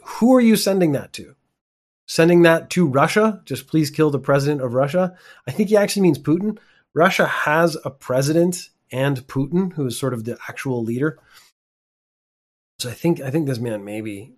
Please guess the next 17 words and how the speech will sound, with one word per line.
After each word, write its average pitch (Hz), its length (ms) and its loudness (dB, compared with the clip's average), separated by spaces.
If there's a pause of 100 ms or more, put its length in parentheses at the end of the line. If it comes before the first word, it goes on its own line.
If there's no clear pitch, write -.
(140)
doesn't 120 240 -10
have 110 120 -6
it 104 60 -8
all 104 120 -10
together. 117 340 -14 (340)
"Let's 214 260 6
make 233 440 6
Tsuku-, - 680 -6
Tsukiji 175 760 0 (440)
a 123 60 -12
sea 214 420 2
of 160 180 -2
blood 160 400 2 (600)
without 120 280 -4
any 120 180 -4
contact." 110 480 -10
So 117 320 -4